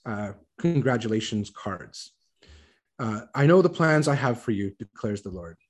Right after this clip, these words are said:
plan to give you hope and a future." In other words, you're gonna soar like an eagle. You know, you can hear this in commencement speeches. Things are gonna go great for you. But the reason I give the example of the housing prices is that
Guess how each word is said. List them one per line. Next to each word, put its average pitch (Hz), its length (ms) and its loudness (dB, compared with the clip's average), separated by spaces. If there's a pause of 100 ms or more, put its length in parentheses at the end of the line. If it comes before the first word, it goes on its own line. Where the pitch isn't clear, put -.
(120)
plan 117 340 -2
to - 100 -8
give 101 180 -4
you 107 80 -2
hope 98 260 -8 (280)
and 104 80 -6
a - 20 -6
future." 107 500 -10 (1160)
In 220 80 8
other 202 140 10
words, 165 440 6
you're 165 120 0
gonna 160 160 6
soar 156 320 4
like 139 320 2
an 135 120 0
eagle. 117 400 -2 (180)
You 143 160 2
know, 127 60 2
you 127 100 0
can 131 140 -2
hear 127 160 2
this 117 180 -2
in 113 60 -4
commencement 110 580 -4
speeches. - 480 -18 (400)
Things 139 220 2
are 143 40 4
gonna 123 140 2
go 117 140 0
great 104 260 -6
for - 220 -14
you. - 180 -18 (600)
But 160 120 2
the 175 120 2
reason 214 240 6
I 196 80 6
give 165 220 4
the 151 120 6
example 131 880 0
of 113 280 -2
the 123 100 -4 (120)
housing 127 320 0
prices 120 520 -8 (580)
is 151 320 4
that 135 340 2